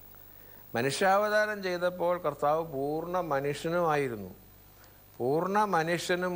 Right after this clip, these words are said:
പൂർണ്ണ ദൈവവുമായിരുന്നു കർത്താവ്. കർത്താവ് ദൈവമായിരുന്നു എന്നുള്ളത്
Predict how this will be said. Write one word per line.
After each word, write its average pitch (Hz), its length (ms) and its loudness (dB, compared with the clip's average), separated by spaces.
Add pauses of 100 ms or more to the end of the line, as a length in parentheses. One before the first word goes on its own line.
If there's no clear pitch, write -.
പൂർണ്ണ 156 400 0 (200)
ദൈവവുമായിരുന്നു 139 880 -2
കർത്താവ്. 90 460 -2 (720)
കർത്താവ് 180 500 2 (280)
ദൈവമായിരുന്നു 190 1120 0 (140)
എന്നുള്ളത് 170 420 -2